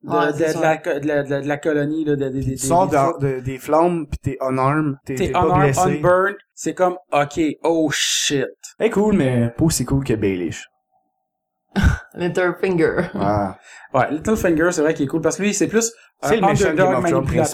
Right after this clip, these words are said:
Speaker 3: principal. Pour vrai, je pense que c'est
Speaker 1: Ouais.
Speaker 3: le evil, euh, principal.
Speaker 1: Ouais, parce que c'est comme le manipulateur underdog qui manipule, tu sais, comme la lettre que, que, euh,
Speaker 2: Sansa.
Speaker 1: Ramsay aurait envoyée, la Pink Letter, qui a envoyé, euh,
Speaker 3: On est
Speaker 1: Wow,
Speaker 3: dans les livres, c'est
Speaker 1: c'est Baelish.
Speaker 3: c'est Baelish, ouais.
Speaker 1: En plus,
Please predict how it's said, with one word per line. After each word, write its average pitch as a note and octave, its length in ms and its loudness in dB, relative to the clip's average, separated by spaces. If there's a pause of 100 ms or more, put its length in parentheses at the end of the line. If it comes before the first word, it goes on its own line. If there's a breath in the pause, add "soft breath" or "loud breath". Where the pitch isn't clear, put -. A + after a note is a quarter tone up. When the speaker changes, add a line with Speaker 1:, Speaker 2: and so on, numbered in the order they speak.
Speaker 3:
principal. A2+ 180 0
Pour B2+ 120 -6
vrai, C3+ 140 -4
je D#3 60 -12
pense C#3+ 180 -4
que - 60 -2
c'est A3 60 4
Speaker 1:
Ouais. A#3+ 120 2
Speaker 3:
le A#2+ 60 -2
evil, B2 300 -4
euh, A2+ 40 -6
principal. - 420 -14
Speaker 1:
Ouais, E3 80 -14
parce - 120 0
que F3+ 80 2
c'est F#3 120 -4
comme G#3+ 180 0
le E3+ 120 2
manipulateur F3 680 0
underdog E3 500 2
qui - 140 -14
manipule, E3+ 420 0
tu F#3 60 -2
sais, F#3+ 80 -8
comme F3+ 140 -6 (260 loud breath)
la D#3+ 220 2
lettre G3+ 300 0
que, D3+ 460 2
que, D#3+ 80 -4
euh, C#3 800 0
Speaker 2:
Sansa. E3+ 460 -8
Speaker 1:
Ramsay E3 520 2
aurait E3+ 260 2
envoyée, D#3 400 0
la D#3+ 100 2
Pink E3+ 260 -6
Letter, D3+ 300 0 (420 soft breath)
qui E3 100 -4
a D#3 80 0
envoyé, D3+ 560 -2
euh, C#3 200 0
Speaker 3:
On C#3 120 4
est C3 120 4
Speaker 1:
Wow, D3 120 0
Speaker 3:
dans D3+ 120 4
les C#3+ 60 4
livres, D3+ 280 0
c'est - 120 -4
Speaker 1:
c'est A3 240 2
Baelish. D3+ 480 -2
Speaker 3:
c'est D3 80 0
Baelish, C3+ 400 -2
ouais. F3+ 80 0
Speaker 1:
En F3+ 80 4
plus, - 480 -2